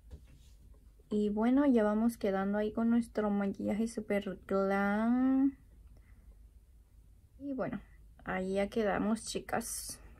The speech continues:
pericas. Estar colocando un poquito en la puntita de mi nariz y luego aquí encima,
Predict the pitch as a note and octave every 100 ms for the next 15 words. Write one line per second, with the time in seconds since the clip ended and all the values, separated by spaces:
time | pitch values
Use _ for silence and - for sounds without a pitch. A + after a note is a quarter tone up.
0 | - - C4 B3 G#3 - - - - -
1 | - - - - - - - - - D4+
2 | C#4+ D4+ C#4 B3+ B3+ C4 C4 B3+ B3+ A#3+
3 | - A#3+ B3+ B3+ C4 C4+ B3+ A#3 A3+ A3+
4 | A#3+ A#3 A3 A3 B3 C4+ D4 C#4 A#3 A3+
5 | B3 C4+ C#4 - - - A#3 A#3+ B3 B3
6 | B3 A#3 G#3 G#3 G#3 G#3 G#3 G#3 - -
7 | - - - G#3+ G#3 - G#3+ G#3 A3 A#3+
8 | C4 C4+ C#4 C#4 C4 A#3 A3 A3+ B3